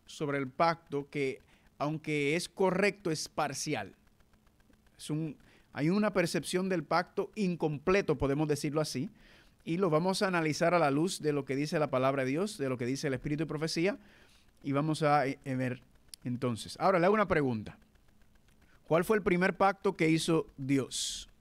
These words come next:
¿Cuál fue el primer pacto que hizo Dios? Ok, en Génesis tres. ¿Será que ese fue el primer pacto que hizo Dios? Vamos a analizar. Eh,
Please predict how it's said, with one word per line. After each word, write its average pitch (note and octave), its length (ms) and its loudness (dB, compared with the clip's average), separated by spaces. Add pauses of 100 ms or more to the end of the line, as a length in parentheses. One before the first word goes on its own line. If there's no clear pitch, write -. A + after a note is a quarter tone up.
(140)
¿Cuál D#3+ 140 0
fue G3+ 140 2
el - 40 -8
primer E3 300 0
pacto F3 320 0
que D#3 80 -6
hizo D3+ 220 -2
Dios? - 560 -6 (2750)
Ok, B2 220 -10 (720)
en C3+ 160 -4
Génesis E3 420 0
tres. - 560 -2 (540)
¿Será D3+ 380 0
que F3 80 -2
ese E3 160 0
fue F3+ 120 2
el E3 60 0
primer E3 340 2
pacto E3+ 360 0
que D#3+ 80 2
hizo E3 200 0
Dios? - 540 0 (1900)
Vamos E3 240 -6
a E3+ 100 4
analizar. D#3+ 600 0 (880)
Eh, E3+ 600 0